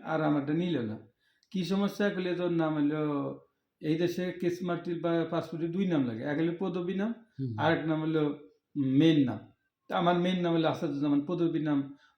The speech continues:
Speaker 1: মোহাম্মদ হোক আর বিশ্বাস হোক, এগুলা নাই।" তো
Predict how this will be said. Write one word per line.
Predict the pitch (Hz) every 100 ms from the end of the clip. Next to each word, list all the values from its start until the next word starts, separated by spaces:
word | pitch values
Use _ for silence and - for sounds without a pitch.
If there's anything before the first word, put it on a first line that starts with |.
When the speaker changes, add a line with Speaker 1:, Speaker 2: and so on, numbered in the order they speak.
| 147
Speaker 1:
মোহাম্মদ | 160 156 165 165 156 156
হোক | 147
আর | 143
বিশ্বাস | 156 - 175 160 160
হোক, | 139 -
এগুলা | 165 151 147
নাই।" | 131 123 110 - _ _ _ _
তো | _